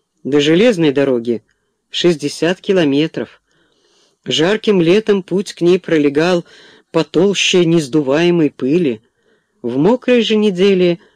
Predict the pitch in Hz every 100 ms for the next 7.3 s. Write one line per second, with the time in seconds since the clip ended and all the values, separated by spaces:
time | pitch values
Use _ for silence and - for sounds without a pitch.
0 | _ 170 165 139 131 - 190 196 - 180
1 | 156 147 175 147 - 131 127 135 131 120
2 | - 123 - - _ _ _ _ _ _
3 | _ _ _ _ _ _ _ _ - 190
4 | 254 240 - 220 - - 226 - _ _
5 | _ _ _ - 262 240 226 - 214 220
6 | 208 208 208 226 185 196 165 226 262 156
7 | 131 107